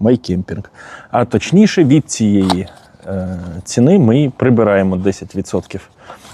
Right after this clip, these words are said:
Тому що знижка за промокодом сумується з тим, що товар акційний. Це дуже прикольно. Промокод MyCamping, подивитись повне відео можна на моєму YouTube каналі про цей ніж. І, звісно, всі посилання також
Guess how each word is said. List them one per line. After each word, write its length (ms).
Тому 240
що 440
знижка 340
за 160
промокодом 640
сумується 640
з 100
тим, 240
що 440
товар 300
акційний. 540
Це 200
дуже 320
прикольно. 500
Промокод 400
MyCamping, 720
подивитись 800
повне 300
відео 360
можна 380
на 120
моєму 560
YouTube 340
каналі 380
про 220
цей 220
ніж. 340
І, 120
звісно, 360
всі 220
посилання 560
також 520